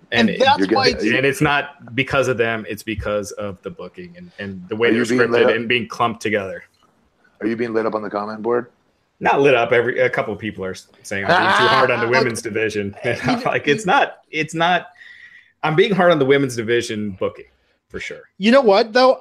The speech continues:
Speaker 2: I think, okay, so this is where Ronda is gonna be good for the women's division. I think Ronda is, gets us a huge, giant step closer to a women's pay-per-view and
Speaker 3: Mm.
Speaker 2: potentially to them doing
Speaker 3: Oh, wow.
Speaker 2: something, uh, more stuff on the network to showcase that division,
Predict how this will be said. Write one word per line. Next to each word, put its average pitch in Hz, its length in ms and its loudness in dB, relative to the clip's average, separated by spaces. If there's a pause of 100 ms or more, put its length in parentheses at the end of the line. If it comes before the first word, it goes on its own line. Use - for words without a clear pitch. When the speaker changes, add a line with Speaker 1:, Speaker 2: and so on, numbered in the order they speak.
Speaker 2:
I 233 120 4
think, 247 420 -2
okay, 220 160 4
so 226 120 -4
this 240 140 -4
is 285 60 0
where 254 160 4
Ronda 190 400 4
is 160 160 -2
gonna 160 160 -4
be 139 100 -8
good 123 480 -4
for - 140 -10
the 139 80 -6
women's 135 260 -8
division. 120 380 -16
I 151 140 -4
think 160 200 -4
Ronda 202 640 4
is, 175 140 4
gets 175 260 0
us 160 360 2
a 156 80 -8
huge, 190 720 -2
giant 185 760 0 (380)
step 175 460 0
closer 175 440 -2
to 170 180 -6
a 160 40 -4
women's 170 800 -10 (320)
pay-per-view 180 580 0 (1300)
and 185 340 2
Speaker 3:
Mm. - 20 -10
Speaker 2:
potentially 180 500 2
to 160 100 -10
them 175 220 -4
doing 165 240 -2
Speaker 3:
Oh, - 20 -8
wow. - 20 -8
Speaker 2:
something, 165 640 -6
uh, 160 400 2
more 165 200 0
stuff 160 220 -2
on 165 100 -2
the 156 60 -2
network 156 380 -2
to 156 60 -8
showcase 160 460 -2
that 151 180 -2
division, 135 520 -4